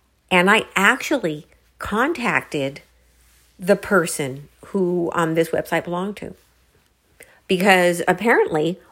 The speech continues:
what I had experienced was not just me. It did not happen only to me, because I read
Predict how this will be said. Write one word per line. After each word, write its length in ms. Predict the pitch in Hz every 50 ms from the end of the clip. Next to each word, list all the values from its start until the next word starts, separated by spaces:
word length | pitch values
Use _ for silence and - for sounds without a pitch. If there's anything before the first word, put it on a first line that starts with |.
| _
what 200 | - 185 180 175 -
I 180 | - 175 190 226
had 220 | 285 302 285 233
experienced 920 | 208 185 180 - - - - 170 180 226 247 190 135 - - - - - - _ _ _ _ _ _ _ _ _ _ _ _ _ _ _ _ _
was 240 | 208 208 185 170 175
not 320 | 185 185 190 214 220 - - _ _ _ _ _ _ _ _ _ _ _
just 460 | - 202 185 175 170 - - _ -
me. 400 | 175 180 180 165 135 90 82 - - _ _ _ _ _
It 240 | 202 202 - 180 175
did 240 | 196 - 185 175
not 300 | 180 185 180 175 165 -
happen 440 | - - 185 170 165 - 165 156 151 - -
only 300 | 180 175 170 160 151 143
to 160 | - - 160
me, 300 | 151 151 156 139 - - _ _ _ _ - - _
because 320 | 180 185 - 185 170 165 - -
I 180 | 175 190 226
read 560 | 240 202 185 185 185 185 180 160 135 139 143